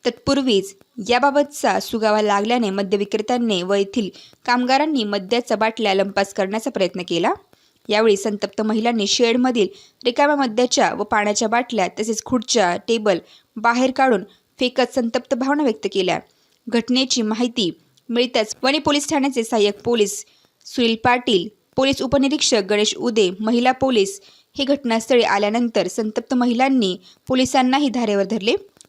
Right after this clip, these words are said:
दरम्यान पोलिसांनी अवैध धंदे चालकावर गुन्हे दाखल करून कायमस्वरूपी अवैध धंदे बंद करण्याबाबत कारवाई करण्याचे आश्वासन दिले. दरम्यान पोलिसांनी सुमित गांगुर्डे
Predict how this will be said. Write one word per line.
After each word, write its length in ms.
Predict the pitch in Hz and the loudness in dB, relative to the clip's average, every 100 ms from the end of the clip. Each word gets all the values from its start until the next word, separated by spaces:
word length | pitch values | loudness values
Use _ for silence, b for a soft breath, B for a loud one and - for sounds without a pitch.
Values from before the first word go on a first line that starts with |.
| - | -6
दरम्यान 280 | 233 240 240 | 0 2 2
पोलिसांनी 440 | 240 240 277 240 | 2 2 2 0
अवैध 500 | 208 214 233 254 220 202 - b b | 0 0 2 0 2 0 0 b b
धंदे 240 | 214 226 254 | -4 0 0
चालकावर 540 | 262 247 247 269 214 | 2 2 2 2 2
गुन्हे 240 | 196 226 240 | 2 0 0
दाखल 280 | 233 247 | 0 -2
करून 340 | 240 262 220 190 | 0 2 2 0
कायमस्वरूपी 640 | 214 214 226 - 254 247 | -2 -2 -2 0 0 0
अवैध 420 | - 208 220 233 233 | -2 0 0 2 0
धंदे 380 | 208 254 240 | 2 2 2
बंद 280 | 196 208 214 | 0 0 -2
करण्याबाबत 600 | 220 220 214 233 208 185 B B B - | 0 0 0 0 0 -2 B B B -4
कारवाई 320 | 240 240 262 | -2 2 2
करण्याचे 500 | 269 247 247 294 - - | 2 2 2 0 -2 -2
आश्वासन 460 | - - 247 240 254 | -2 0 0 0 0
दिले. 240 | 214 196 392 - _ _ _ _ | 2 0 -2 -8 _ _ _ _
दरम्यान 260 | 220 220 214 | 0 0 2
पोलिसांनी 580 | 226 226 240 262 196 190 | 2 2 2 0 2 0
सुमित 360 | - 214 214 | -2 -2 -2
गांगुर्डे 460 | 214 214 240 220 175 | -2 4 4 4 0